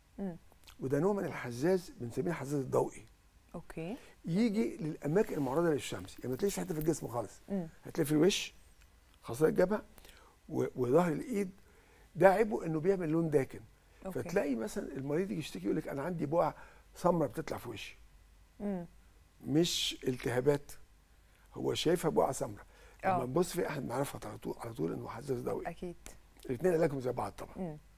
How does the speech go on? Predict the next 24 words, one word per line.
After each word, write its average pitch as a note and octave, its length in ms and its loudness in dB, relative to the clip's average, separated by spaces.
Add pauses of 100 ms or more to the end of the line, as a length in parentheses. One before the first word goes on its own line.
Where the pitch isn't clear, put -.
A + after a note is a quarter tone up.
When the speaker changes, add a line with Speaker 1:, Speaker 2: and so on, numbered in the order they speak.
(640)
Speaker 2:
فهو E3 220 8
إذا G#3 200 8
هو E3+ 160 6
مرض E3+ 340 4
مناعي F#3+ 400 0 (100)
غير F3 200 12
معدي. - 360 0 (220)
Speaker 1:
مم. F#3+ 220 -4 (140)
Speaker 2:
وبيتعالج. F3+ 640 6 (640)
Speaker 1:
أوكي. F#3 460 -6 (480)
Speaker 2:
وليس E3 340 8
له E3+ 120 6
علاقة D#3 200 0
بالأكل D3 340 -2
عشان A#2 220 -10
السؤال - 380 -6
Speaker 1:
عشان B2+ 100 -4
Speaker 2:
التقليدي. F3+ 340 0
Speaker 1:
الناس F#3+ 240 4
بقى G3+ 200 6
Speaker 2:
ولا F#3+ 160 12
الصدفية D#3 580 8
على A#2 120 0
فكرة. - 260 -10